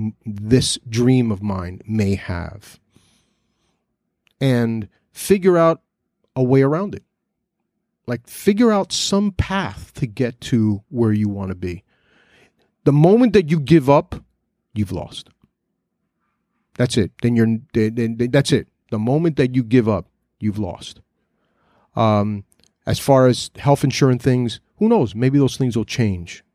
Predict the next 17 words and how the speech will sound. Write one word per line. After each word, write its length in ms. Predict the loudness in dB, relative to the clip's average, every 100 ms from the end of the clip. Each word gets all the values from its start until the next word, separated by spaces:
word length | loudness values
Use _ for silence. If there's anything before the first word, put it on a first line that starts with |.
| -8
and 140 | -2
maybe, 420 | 2 2 2 0 _ _ _ _ _ -6
maybe, 500 | -2 0 0 -2 -6 _ _ _ _ _ _
you 80 | -4
know, 280 | -2 0 0
uh, 60 | -2
we'll 420 | -2 0 2 0
see 580 | -2 -4 0 2 2 -2 -6 _ _
changes 720 | 0 2 2 0 -2 -2 -8 -6
in 220 | -6 -4
laws 500 | -4 -2 0 -2 -2
where 220 | -4 -2
maybe 280 | 0 0 0
there 160 | -2 -2
will 320 | 0 0 2
be 220 | 0 0
more 420 | -2 -4 -2 -2